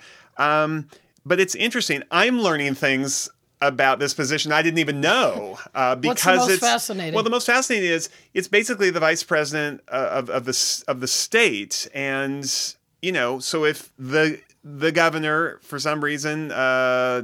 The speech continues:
Speaker 1: dies or is incapacitated,
Speaker 2: Or has
Speaker 1: obviously,
Speaker 2: to be
Speaker 1: like
Speaker 2: out of town in Washington, D C, or
Speaker 1: Well, that's
Speaker 2: somewhere
Speaker 1: the
Speaker 2: like
Speaker 1: other
Speaker 2: that.
Speaker 1: thing. I mean,
Speaker 2: Yeah, yeah.
Speaker 1: obviously, if they died, this person would become governor. But what I didn't realize was how often they are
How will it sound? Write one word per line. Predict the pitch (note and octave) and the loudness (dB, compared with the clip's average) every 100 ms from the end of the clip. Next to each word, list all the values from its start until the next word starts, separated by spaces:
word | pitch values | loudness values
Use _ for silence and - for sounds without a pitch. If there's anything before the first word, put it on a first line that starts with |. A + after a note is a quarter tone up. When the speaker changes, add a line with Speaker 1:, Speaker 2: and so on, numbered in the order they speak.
| G2+ | -4
Speaker 1:
dies | A#2 B2+ D#3+ D#3+ D#3+ D#3 C3 | -2 0 0 0 -2 -4 -6
or | B2+ B2+ A#2+ A2+ | -4 -2 -2 -4
is | G2 A#2+ | -6 -4
incapacitated, | C3 C3+ A#2+ A#2 - B2 G#2 G#2+ | -4 -6 -4 -4 -4 -6 -6 -6
Speaker 2:
Or | - | -4
has | |
Speaker 1:
obviously, | A#2+ - A3 A#3+ | -2 0 -2 0
Speaker 2:
to | |
be | A3+ | 2
Speaker 1:
like | G#3 | 2
Speaker 2:
out | G#3 | 0
of | |
town | - A3 | 0 -2
in | F#3+ | 0
Washington, | F3+ F3+ G#3+ F3 F#3 | 0 -2 -4 -4 -4
D | F3 E3+ | -4 -4
C, | - G3 G3 | -2 -2 0
or | |
Speaker 1:
Well, | F3+ G3 | 2 2
that's | A#3 F#3+ | 2 4
Speaker 2:
somewhere | |
Speaker 1:
the | - | 2
Speaker 2:
like | A3+ A3+ | 2 2
Speaker 1:
other | |
Speaker 2:
that. | F#3+ | 0
Speaker 1:
thing. | B2 A2+ | 0 -2
I | |
mean, | D#3 | 0
Speaker 2:
Yeah, | F3 | 0
yeah. | |
Speaker 1:
obviously, | G#3 G3 D#3+ D#3+ | 2 0 0 -2
if | D3+ | 0
they | C#3+ | 0
died, | C#3 D#3+ C#3+ C3 B2+ B2 | 4 6 6 4 0 -4
this | C3+ C#3+ | -4 -4
person | - D#3+ D3+ D3+ | -6 -6 -4 -2
would | B2+ A#2 | -2 -2
become | A#2 C3+ A#2 | -4 -4 -2
governor. | C3+ F3+ E3 G#2+ G#2 | -2 -2 -2 -4 -2
But | G#2+ C#3 - | -2 -2 -4
what | C#3 F3 - | -2 -2 0
I | F3 | -4
didn't | B3 A#3 C#3 | -2 -4 -2
realize | C3 B2+ A#2+ B2+ | -2 0 0 -2
was | C3+ | -8
how | - D#3+ D#3 | -2 -2 0
often | D#3 D#3+ D3 | -2 -2 -4
they | C3 C3+ | -2 0
are | B2+ | 0